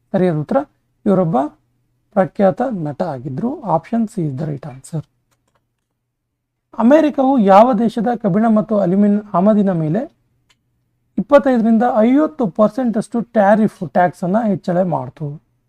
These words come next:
ಸರಿಯಾದ ಉತ್ತರ ಕೆನಡಾ. Option C is the right answer. ಕೆನಡಾದ ಮೇಲೆ ಕಬ್ಬಿಣ ಮತ್ತು ಅಲ್ಯೂಮಿನಿಯಂ ಆಮದಿನ ಮೇಲೆ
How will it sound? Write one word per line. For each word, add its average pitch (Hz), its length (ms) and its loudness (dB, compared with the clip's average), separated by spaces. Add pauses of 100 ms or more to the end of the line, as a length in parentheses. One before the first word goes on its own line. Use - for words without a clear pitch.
(220)
ಸರಿಯಾದ 190 280 2
ಉತ್ತರ 175 280 -2 (600)
ಕೆನಡಾ. 226 500 -4
Option 190 360 0
C - 60 -14
is 170 160 -2
the 151 160 -4
right 156 280 -6
answer. - 280 -14 (520)
ಕೆನಡಾದ 220 400 8
ಮೇಲೆ 214 400 4
ಕಬ್ಬಿಣ 208 360 0
ಮತ್ತು 220 260 2
ಅಲ್ಯೂಮಿನಿಯಂ 190 380 2
ಆಮದಿನ 170 380 -2
ಮೇಲೆ 185 420 -2